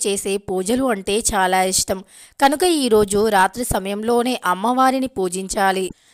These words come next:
అమ్మవారికి ఎర్రని పుష్పాలను సమర్పించి ఆవు నెయ్యి దీపాన్ని వెలిగించాలి.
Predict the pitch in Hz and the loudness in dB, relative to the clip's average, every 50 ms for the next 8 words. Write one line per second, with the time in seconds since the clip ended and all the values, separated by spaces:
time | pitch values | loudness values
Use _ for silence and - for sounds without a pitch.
0 | _ _ - 226 226 247 285 339 339 339 330 311 285 269 240 285 247 220 196 180 | _ _ 2 2 4 4 4 2 2 4 4 2 2 0 -4 -2 -2 0 0 0
1 | 190 240 247 240 - 190 185 - - - 196 196 220 240 240 247 240 - 226 190 | 0 -2 -2 -2 -2 -4 -6 -4 0 2 2 2 2 2 0 -2 -4 -4 -4 -4
2 | 185 185 190 - 190 196 - - 214 190 - 185 185 190 202 208 262 269 285 277 | -4 -6 -6 -8 -6 -6 -4 -4 -4 -4 0 2 4 4 4 2 0 -2 -4 -4
3 | 262 269 226 180 185 185 180 - 202 220 247 254 247 214 196 185 185 175 185 185 | -4 -6 -6 -6 -8 -6 -4 -2 -2 -2 0 -2 -2 -2 -4 -6 -6 -6 -6 -8
4 | 190 - 214 196 190 185 185 180 | -6 -4 -2 -2 -2 -2 -2 -6